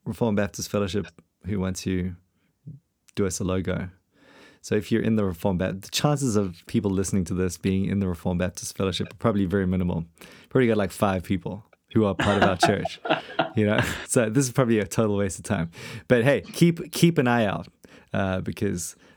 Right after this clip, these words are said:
Speaker 1: hopefully we'll get an, a, a cool logo out of this. That'll, that'll be a step
Speaker 2: Yeah.
Speaker 1: forward. Hey, on, on, while we're talking about random things, you know what else, um,
Speaker 2: Yeah.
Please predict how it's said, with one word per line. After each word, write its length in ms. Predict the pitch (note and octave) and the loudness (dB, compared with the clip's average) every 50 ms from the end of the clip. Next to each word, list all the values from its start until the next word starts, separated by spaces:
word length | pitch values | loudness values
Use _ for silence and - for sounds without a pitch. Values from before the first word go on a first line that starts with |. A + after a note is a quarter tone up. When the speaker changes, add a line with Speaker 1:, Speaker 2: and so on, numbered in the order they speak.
| _ | _
Speaker 1:
hopefully 260 | - A2+ - - G#2+ | -2 -2 0 2 0
we'll 120 | F#2+ F#2+ F#2 | 2 2 2
get 80 | G2 F#2+ | 2 2
an, 220 | F#2+ F#2+ F#2+ - - _ - | 0 -2 -4 -6 -10 _ -10
a, 360 | - - - G2+ G#2+ - - | -10 -8 -6 -6 -6 -4 -6
a 40 | - | -8
cool 180 | - - - F#2 | -6 -4 -4 -2
logo 240 | F#2 F#2 G2+ G2 F2+ F2 | -2 -2 -2 -4 -4 -4
out 120 | F2+ F#2 | -4 -4
of 120 | - F2+ E2+ | -6 -6 -6
this. 140 | - F2 - | -8 -10 -6
That'll, 280 | - - - - - - - - - - | -4 -4 -2 -2 -4 -6 -12 -16 -12 -10
that'll 160 | E3 - F#2 | -8 -8 -6
be 200 | G2 - G2 - | -6 -4 -4 -4
a 80 | - | -4
step 220 | F2+ - - A2+ - | -4 0 0 0 0
Speaker 2:
Yeah. 40 | - | 2
Speaker 1:
forward. 220 | A#2+ A2+ G2+ - - - - - - | 0 0 0 -2 -6 -12 -12 -4 0
Hey, 140 | - C#3+ C3 | 2 2 2
on, 240 | - D3 D#3 F#3 - | 4 2 2 2 2
on, 320 | - D#3+ D#3+ E3+ E3+ - B2+ | 0 0 2 2 2 4 4
while 140 | C#3 D#3+ | 4 4
we're 80 | F3+ G3+ | 4 4
talking 240 | F3 - E3+ D3 D3+ | 2 2 2 4 4
about 200 | C3+ B2 A2 G2+ | 4 4 4 4
random 280 | G2 A2+ A#2+ A#2+ A2+ F#2+ | 4 4 4 4 2 2
things, 420 | - - A#2 G2 F#2+ F2 - - - _ _ _ _ - | 2 2 2 2 0 -4 -8 -10 -12 _ _ _ _ 0
you 80 | B2+ | 2
know 60 | C#3 F3 | 4 4
what 120 | F#3 D3 | 4 4
else, 280 | D3 E3 D#3+ E3 - B2+ | 2 2 0 2 2 2
um, 360 | A#2 A2 A2 G#2+ G#2+ G2+ F2+ - _ _ _ _ _ - | 2 4 2 2 0 -2 -6 -12 _ _ _ _ _ -4
Speaker 2:
Yeah. 260 | A#2 A2 G#2 G#2 G#2 | -4 -2 -2 -4 -6